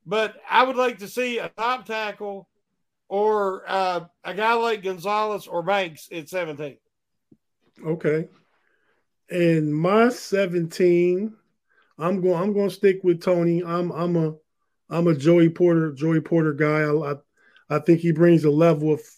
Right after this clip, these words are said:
Speaker 2: physicality. I think Coach Tomlin has known him since he was, and that's big in the Steel-, Steeler organization,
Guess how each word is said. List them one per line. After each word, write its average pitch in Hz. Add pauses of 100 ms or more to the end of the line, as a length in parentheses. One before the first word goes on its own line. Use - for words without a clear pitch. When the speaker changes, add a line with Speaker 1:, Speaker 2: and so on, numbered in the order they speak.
(160)
Speaker 2:
physicality. 170 (400)
I 151
think 160
Coach 170
Tomlin 170
has 143
known 165
him 170
since 165
he 165
was, 156
and 156
that's 180
big 202
in 175
the -
Steel-, 170
Steeler 165
organization, 151